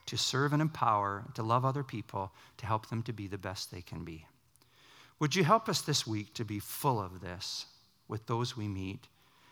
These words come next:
to at least two people, uh, to bless them in great ways, intentional acts of kindness or blessing. And Lord, would you help us also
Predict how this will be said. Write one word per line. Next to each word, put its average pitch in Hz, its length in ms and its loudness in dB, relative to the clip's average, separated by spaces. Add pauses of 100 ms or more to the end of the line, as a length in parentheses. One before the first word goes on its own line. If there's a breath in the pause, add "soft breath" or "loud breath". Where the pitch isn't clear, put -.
(220 soft breath)
to 147 120 4
at 139 60 6
least 185 420 2 (240)
two 185 220 2
people, 131 600 -2 (680 loud breath)
uh, 107 400 4 (100)
to - 120 0
bless 123 480 4
them 165 360 2
in 143 140 4
great 120 460 -2
ways, 90 500 -4
intentional 175 1000 0 (200)
acts 127 300 2
of 127 160 -6
kindness 95 760 -6
or 110 100 -4
blessing. 92 600 -6 (1000 loud breath)
And 139 320 6
Lord, 151 280 6
would 139 140 2
you 147 60 2
help 180 320 0
us 190 280 0
also 98 520 -6